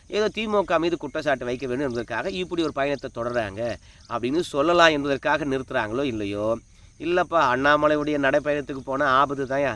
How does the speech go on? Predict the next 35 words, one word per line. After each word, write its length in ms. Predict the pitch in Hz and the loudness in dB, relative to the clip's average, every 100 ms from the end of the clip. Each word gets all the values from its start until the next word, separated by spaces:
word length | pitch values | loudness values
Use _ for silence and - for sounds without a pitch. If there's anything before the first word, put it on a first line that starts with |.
| - | -4
அந்த 200 | 117 135 | -4 0
இடத்துல 280 | 127 139 139 | 0 0 2
லைட்டும் 320 | 135 143 135 | 2 0 -2
கிடையாது, 200 | 131 143 | -2 0
ஒரு 120 | 131 | 0
மண்ணும் 360 | 113 117 143 135 | -2 0 -2 -2
கிடையாதுயா, 420 | 127 123 117 107 - - - - | -2 -2 -2 -4 -8 -18 -20 -18
போயா, 440 | - 139 143 143 139 | -4 2 6 6 6
அங்க 160 | 127 123 | 4 2
யாரையா 280 | 131 139 | 2 0
போறது?" 340 | 131 131 131 117 | -2 -2 -2 -2
அப்படின்னு 340 | - 110 131 156 | -4 -2 0 4
அவநம்பிக்கை 540 | 127 175 165 147 135 | 4 4 2 -2 -6
கொண்டு 260 | 123 117 160 | -10 -6 -4
மக்கள் 340 | 123 127 156 139 | -4 -4 -2 -2
எல்லாம் 240 | 143 139 | 0 0
விலகி 240 | 135 147 | 0 -2
சென்று 260 | 147 127 139 | -4 -6 -6
விடுவார்கள் 420 | 127 120 117 104 | -4 -2 -2 -4
என்பதற்காகவோ 840 | 98 98 98 98 95 92 92 107 120 127 - - - - | -8 -8 -10 -12 -14 -14 -10 -4 -2 -2 -6 -20 -20 -12
என்னவோ 380 | 107 117 117 170 147 | -6 -2 2 2 2
தெரியல. 320 | 151 147 135 147 - - - - - - | 0 0 2 0 -4 -20 -20 -20 -20 -12
நம்முடைய 280 | 113 117 107 | -8 -2 0
அமித்ஷா 320 | 120 127 131 | 0 0 0
வந்தாலும் 460 | 110 110 113 135 160 | 0 0 0 0 -2
சரி, 180 | 143 143 147 | -2 -2 -4
அண்ணாமலை 440 | 110 120 131 123 | -4 0 2 2
நடைப்பயணம் 520 | 113 110 123 110 110 101 | 0 0 0 -2 -4 -6
போனாலும் 440 | 101 104 113 180 | -6 -2 -2 -2
சரி, 280 | 156 156 170 180 - - - - | -2 -2 -2 -4 -14 -20 -20 -12
தி 140 | - 175 | -6 -2
மு 140 | 175 | -2
கவினரை 380 | 156 147 135 123 | 0 0 0 -2
பொறுத்த 360 | 110 139 123 117 | -2 -4 -2 -2
வரைக்கும் 760 | 110 123 123 110 107 110 113 | 0 0 -2 -2 -2 -4 -6